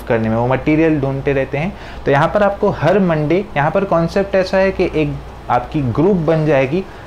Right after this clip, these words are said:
अगर आसान भाषा में बोलूँ तो एक बैच बनेगी। उसी बैच के अंदर आपको हर मंडे assignment दिया जाएगा या फिर homework दिया जाएगा, जो आपको Friday तक submit करना है। हर Sunday competition होगा, Competition में आपका सब, अ,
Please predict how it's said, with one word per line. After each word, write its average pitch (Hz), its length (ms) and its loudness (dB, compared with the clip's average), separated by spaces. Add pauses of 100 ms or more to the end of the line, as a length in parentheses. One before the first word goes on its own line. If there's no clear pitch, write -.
अगर 120 180 0
आसान 139 440 0
भाषा 143 280 2
में 151 140 0
बोलूँ 143 260 2
तो 147 80 2
एक 139 240 2
बैच 156 340 2
बनेगी। 135 380 -2 (320)
उसी 165 240 0
बैच 170 280 2
के - 120 -2
अंदर 160 240 0
आपको 147 300 0
हर 143 240 2
मंडे 160 480 0
assignment 151 580 -2
दिया 147 200 4
जाएगा 147 320 0
या 127 160 -4
फिर 113 160 -4
homework 120 360 0
दिया 139 260 2
जाएगा, 139 320 2
जो 131 140 0
आपको 113 280 0
Friday 123 500 0
तक 147 200 -4
submit 135 480 -4
करना 151 300 -2
है। 165 180 -6 (560)
हर 160 160 4
Sunday 175 400 0
competition 165 720 0
होगा, 170 260 2
Competition 143 640 -2
में 151 160 0
आपका 139 280 2
सब, 143 220 0
अ, 143 40 -10